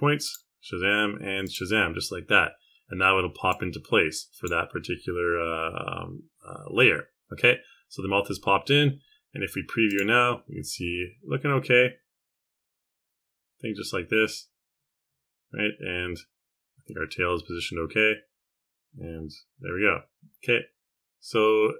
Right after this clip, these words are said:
essentially, you, you know, you gotta make sure that all your, uh, um, features are kind of, uh, put together and at the correct angle points, and you can average the, uh,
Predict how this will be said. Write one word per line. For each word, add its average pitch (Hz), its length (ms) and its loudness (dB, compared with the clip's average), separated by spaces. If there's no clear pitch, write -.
essentially, 170 460 2
you, 147 300 0
you 147 220 -6
know, 139 60 -4
you 143 120 -2
gotta 165 140 6
make 151 160 2
sure 139 180 4
that 127 80 -2
all 113 200 4
your, 104 520 6
uh, 76 260 -8
um, - 800 -20
features 123 340 0
are 101 100 2
kind 101 200 0
of, 87 200 -2
uh, - 200 -6
put - 220 -6
together 113 500 4
and 90 460 -6
at 131 120 -4
the 131 80 0
correct 120 260 2
angle 104 300 2
points, 104 500 -4
and 87 440 -4
you 82 60 -10
can 95 120 -6
average 90 460 2
the, 87 440 -6
uh, 82 440 0